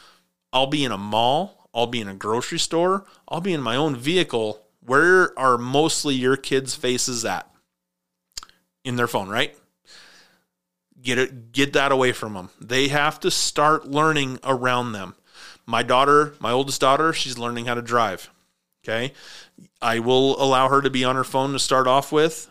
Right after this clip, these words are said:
but after a while, she's not. She's paying attention. What street did we just pass? What's the speed limit? Um,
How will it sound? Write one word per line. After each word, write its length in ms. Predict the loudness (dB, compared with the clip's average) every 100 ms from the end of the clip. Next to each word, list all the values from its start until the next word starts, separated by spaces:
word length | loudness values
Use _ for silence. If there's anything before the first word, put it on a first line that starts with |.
| -10
but 360 | 0 0 0
after 360 | 0 -2 0 -2
a 40 |
while, 560 | 2 2 4 4 2 -4
she's 420 | -4 -2 -2 -4
not. 320 | 0 0 0 -6
She's 160 | -8
paying 260 | -6 -6 -6
attention. 520 | -4 -4 -4 -6 -10 -18 -20 _
What 180 | -2 -2
street 220 | 0 0
did 140 | 0 -2
we 100 | -4
just 200 | -6 -4
pass? 320 | -4 -4 -4
What's 280 | -2 -2 -2
the 60 |
speed 340 | -4 -4 -4 -4
limit? 320 | -6 -8 -16 -20 -20 -20 -8
Um, 560 | -6 -4 -4 -6 -10